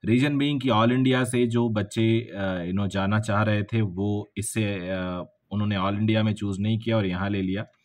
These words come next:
और all इंडिया में कल लास्ट डेट है, as per my information, कि कल तक ही वहाँ पे एडमिशन ले सकते हैं। तो वहाँ पे बच्चे छोड़ के जिनको यहाँ मिल गया होगा, वो यहाँ ले लेंगे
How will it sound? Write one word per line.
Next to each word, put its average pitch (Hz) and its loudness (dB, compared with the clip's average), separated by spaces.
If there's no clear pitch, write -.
और - -4
all 120 4
इंडिया 131 4
में 131 0
कल 117 2
लास्ट 95 0
डेट 104 0
है, 92 -4
as 87 -6
per 95 -2
my 87 -4
information, 95 -2
कि 110 -10
कल 92 -6
तक 101 -6
ही 107 0
वहाँ 95 -4
पे 87 -8
एडमिशन 92 -4
ले 98 -4
सकते 92 -10
हैं। 95 -8
तो 104 -2
वहाँ 107 0
पे 120 -2
बच्चे 107 -2
छोड़ 104 -4
के 110 -2
जिनको 104 -2
यहाँ 95 0
मिल 113 2
गया 104 -2
होगा, 101 -2
वो 95 -2
यहाँ 87 -2
ले 107 0
लेंगे 101 -4